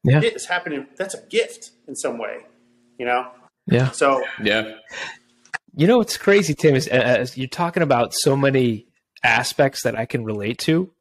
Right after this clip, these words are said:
Speaker 1: uh, because when you started the healing process and you started really exploring your past,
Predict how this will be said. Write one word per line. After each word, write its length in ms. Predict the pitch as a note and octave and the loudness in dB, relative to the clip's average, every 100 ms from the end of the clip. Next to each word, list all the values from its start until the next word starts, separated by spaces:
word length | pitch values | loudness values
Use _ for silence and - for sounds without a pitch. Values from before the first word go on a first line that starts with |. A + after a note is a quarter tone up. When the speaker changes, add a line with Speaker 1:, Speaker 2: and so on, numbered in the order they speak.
| - | -4
Speaker 1:
uh, 260 | A2+ G#2 G2+ _ | -4 -2 -6 _
because 560 | C3 - C3+ A#2+ A#2+ - _ _ _ - - | -6 2 4 4 0 -8 _ _ _ -14 -6
when 140 | B2+ | 0
you 100 | C#3+ | 2
started 440 | E3 - D3+ C#3+ B2+ | 2 4 4 4 2
the 80 | B2 | 0
healing 320 | D3+ C3+ A#2+ | 0 0 -2
process 640 | - A#2+ A#2 - G#2+ - - - _ _ _ - | -4 -2 -2 -4 -8 -10 -14 -16 _ _ _ -10
and 180 | A#2 A#2+ | -6 -6
you 80 | |
started 520 | B2 - B2 A#2+ A2+ A2 | -4 2 2 4 0 0
really 400 | A#2 B2+ B2 B2+ | 2 4 4 2
exploring 800 | - - - B2 B2 B2 A#2 A2+ | -2 -8 -2 0 2 0 -2 -4
your 120 | A2+ | -8
past, 680 | - A2+ G#2+ G#2+ - - | -6 -6 -6 -8 -12 -14